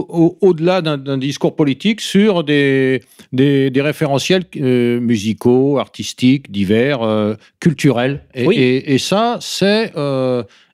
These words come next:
Speaker 1: extrêmement important parce que ça, ça casse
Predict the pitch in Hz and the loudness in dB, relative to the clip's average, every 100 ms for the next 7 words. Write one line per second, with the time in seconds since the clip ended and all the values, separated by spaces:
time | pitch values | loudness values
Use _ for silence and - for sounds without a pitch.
0 | - 151 - 160 156 180 202 139 151 139 | -4 -4 -2 -2 0 -2 -2 -4 -4 -4
1 | 208 208 - 185 - 175 - 131 - 202 | -4 -6 -4 -6 -4 -8 -6 -6 -4 -4
2 | 185 - | -4 -8